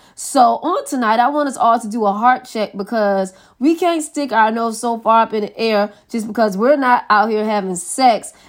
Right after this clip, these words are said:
and then our heart is impure. Because if we're doing those things I mentioned and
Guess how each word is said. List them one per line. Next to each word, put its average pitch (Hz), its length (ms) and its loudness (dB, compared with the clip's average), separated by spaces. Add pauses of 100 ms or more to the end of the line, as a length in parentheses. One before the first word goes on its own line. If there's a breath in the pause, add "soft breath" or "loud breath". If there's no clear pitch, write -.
and 214 240 -2
then 214 340 0
our 208 280 2
heart 226 500 2
is 196 360 -2
impure. 220 640 -2 (280 soft breath)
Because 220 480 0
if 226 100 -4
we're 262 180 -4
doing 294 240 -2
those 262 200 -2
things 262 260 -6
I 214 120 2
mentioned 262 560 -6
and 254 460 -2